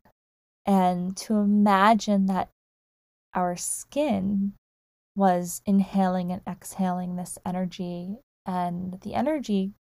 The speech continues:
like I said, began at the center of the heart and eventually filled the entire body,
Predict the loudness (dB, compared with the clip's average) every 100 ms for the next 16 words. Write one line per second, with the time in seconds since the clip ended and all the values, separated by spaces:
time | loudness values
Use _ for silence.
0 | -2 0 0 -2 -4 -2 -2 -2 -6 -10
1 | -6 -2 0 0 -2 -4 -8 -12 -6 -6
2 | -6 -8 -10 -12 -20 -20 _ -10 -10 -12
3 | _ _ _ _ _ 0 2 2 2 0
4 | 0 -4 -4 -2 -6 -12 _ _ 0 2
5 | 2 0 0 -4 -4 -2 -4 -6 -6 -6
6 | -8 -10